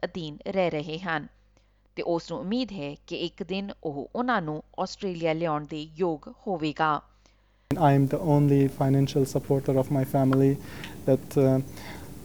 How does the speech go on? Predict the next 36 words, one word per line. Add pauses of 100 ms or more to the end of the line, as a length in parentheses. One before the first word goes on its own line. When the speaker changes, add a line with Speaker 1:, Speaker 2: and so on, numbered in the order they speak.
(260)
Speaker 2:
all
the
time
I
have (400)
that
concern (180)
with (120)
myself
that (440)
what
will
happen
to
them (140)
next
day (380)
and, (160)
yeah, (380)
hopefully
the
government
will
help
me
to
bring
them
someday,
uh,
to
Australia। (1000)
Speaker 1:
ਅਬਦੁਲ
ਵਾਹਿਦ
ਸਲੂਮ
ਲਈ